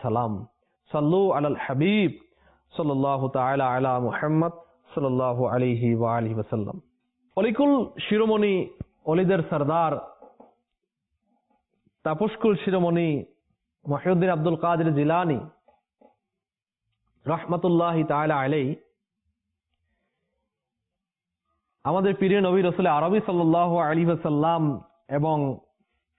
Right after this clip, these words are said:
হযরত সাইয়েদনা আলী কাররামাল্লাহু তাআলা ওয়াজহাহুল কারীম এর রক্তধারার মাধ্যমে দুনিয়ায় পদার্পণ করেন।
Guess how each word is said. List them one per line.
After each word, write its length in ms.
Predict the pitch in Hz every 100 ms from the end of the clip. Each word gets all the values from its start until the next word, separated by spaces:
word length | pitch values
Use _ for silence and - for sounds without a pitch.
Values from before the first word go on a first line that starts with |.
| _ _ _ _ _ _ _ _ _ _ _
হযরত 280 | - 156 180
সাইয়েদনা 260 | 202 196 160
আলী 400 | 147 185 240 226
কাররামাল্লাহু 640 | 247 220 226 214 196 190
তাআলা 200 | 180 175
ওয়াজহাহুল 380 | 165 160 185 165
কারীম 600 | 160 165 220 247 240 220 -
এর 240 | 175 185 156
রক্তধারার 720 | 190 - - 180 185 220 208
মাধ্যমে 480 | 175 147 143 117 90 _ _ _ _ _ _ _ _ _
দুনিয়ায় 380 | 135 185 208 196 160
পদার্পণ 420 | 147 139 123 117
করেন। 400 | 107 104 -